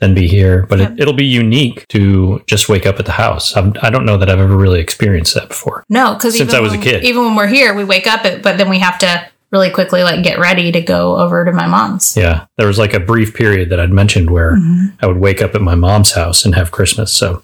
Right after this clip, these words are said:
Speaker 1: back to, like, those days.
Speaker 2: Yeah. So speaking of toys on
Speaker 1: Yeah.
Speaker 2: Christmas,
Speaker 1: Mm-hmm.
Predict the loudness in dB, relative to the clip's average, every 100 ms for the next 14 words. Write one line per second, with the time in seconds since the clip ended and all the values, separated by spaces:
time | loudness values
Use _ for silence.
0 | -2 0 0 -4 -4 0 0 0 -6 -10
1 | -12 -14 _ -4 -2 -2 -4 -6 -6 -4
2 | -2 -2 -2 -2 0 -2 -8 -14 -6 -2
3 | 0 0 -2 -2 0 0 0 0 0 -2
4 | -6 -8 -2 0 2 2 0